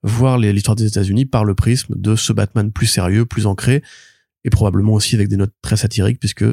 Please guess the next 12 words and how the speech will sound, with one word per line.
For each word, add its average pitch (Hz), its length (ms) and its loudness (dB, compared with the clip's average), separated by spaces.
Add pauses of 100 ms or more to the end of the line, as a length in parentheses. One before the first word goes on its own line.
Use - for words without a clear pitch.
c'est - 180 -4
un 107 60 -2
soutien, 101 420 -4 (320)
c'est - 200 -6
aussi 113 180 0
un 113 40 2
satiriste 110 380 -2
politique, - 460 -4 (140)
euh, - 40 -2
Mark, 95 220 -6
euh, - 200 -2
Russell. 123 300 -2